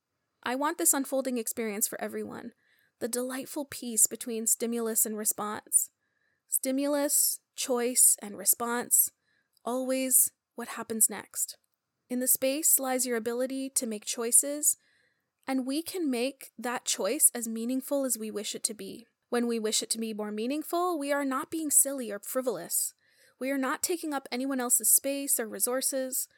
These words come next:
We are not doing anything counterproductive or harmful. We are building space to experience the freedom of being ourselves,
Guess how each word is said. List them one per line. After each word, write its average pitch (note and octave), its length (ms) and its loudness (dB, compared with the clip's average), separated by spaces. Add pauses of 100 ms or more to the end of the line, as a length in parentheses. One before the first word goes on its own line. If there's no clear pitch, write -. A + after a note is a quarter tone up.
(320)
We C#4 100 -2
are E4 80 0
not F#4+ 280 -2
doing F4 260 0
anything C4+ 440 -2
counterproductive C#4 880 -4
or A3+ 80 -6
harmful. - 640 -6 (560)
We C#4 120 -2
are D4 120 4
building C#4 480 0
space A#3 520 2
to A#3 140 -4
experience B3 640 2
the B3 80 -6
freedom C4 420 -4
of A3 160 -6
being G#3+ 220 -6
ourselves, C4 680 0